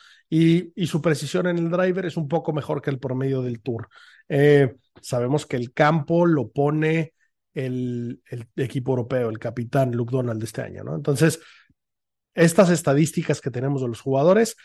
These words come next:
y más conociendo cómo han puesto los campos anteriormente, pues bueno, sin duda harán que, eh, traten de beneficiar las fortalezas del equipo europeo. Dicho eso,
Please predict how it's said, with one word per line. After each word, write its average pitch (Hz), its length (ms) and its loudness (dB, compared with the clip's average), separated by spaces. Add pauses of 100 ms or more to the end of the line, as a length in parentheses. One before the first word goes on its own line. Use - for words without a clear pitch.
(280)
y 143 100 -2
más 156 260 2
conociendo 139 540 -4
cómo 135 200 -2
han 123 100 -6
puesto 131 300 -6
los 107 180 -10
campos 127 400 -2
anteriormente, 139 600 2
pues 160 160 0
bueno, 117 200 -2
sin 123 200 -6
duda 135 260 2
harán 131 260 0
que, 156 280 2 (360)
eh, 127 340 -4 (120)
traten 147 480 2
de 143 120 2
beneficiar 143 760 0
las 151 160 -2
fortalezas 123 600 -6
del 127 120 -2
equipo 120 280 -6
europeo. 110 340 -2
Dicho 143 320 0
eso, 214 280 2